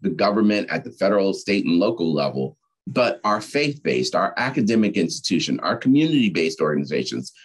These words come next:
and the private sector can all see themselves within this vision and help us achieve the vision as well.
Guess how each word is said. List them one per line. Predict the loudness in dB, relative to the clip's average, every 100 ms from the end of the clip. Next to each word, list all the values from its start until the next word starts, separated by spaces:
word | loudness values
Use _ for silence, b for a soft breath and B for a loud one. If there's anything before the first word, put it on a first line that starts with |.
| b
and | 2 2
the |
private | 4 0 0 -2 -2
sector | -2 -2 -6
can | -4 -4
all | 2 2 2
see | 0 2
themselves | 4 2 2 0 0
within | -4 0 2
this | 2 2 -2
vision | -4 -2 -2 -4 B B B
and | -2
help | 0 0 -2
us | -4
achieve | -4 -4 -2 0 0
the | -2
vision | -4 -2 -2
as | -4 -4
well. | -2 -2 -4